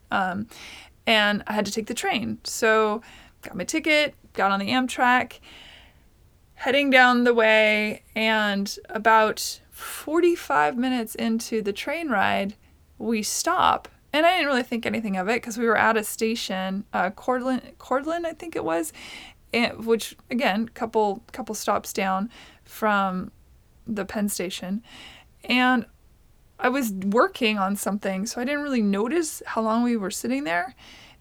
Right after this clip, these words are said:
And I looked up and I thought, "My goodness, we, we've been here for a while." And I kind of craned my neck around to see what was going on. And I realized that con-, the conductors were, were moving about, uh,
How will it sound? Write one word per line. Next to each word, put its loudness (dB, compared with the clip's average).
And 2
I 4
looked 0
up 2
and -2
I -2
thought, -2
"My -6
goodness, -4
we, 2
we've -4
been 4
here 2
for 0
a 2
while." 6
And -10
I -10
kind -10
of -4
craned -2
my 2
neck -2
around 2
to -4
see -2
what 0
was -6
going 0
on. -2
And 2
I 4
realized 4
that -2
con-, -2
the -2
conductors 0
were, -2
were -4
moving 0
about, 2
uh, 4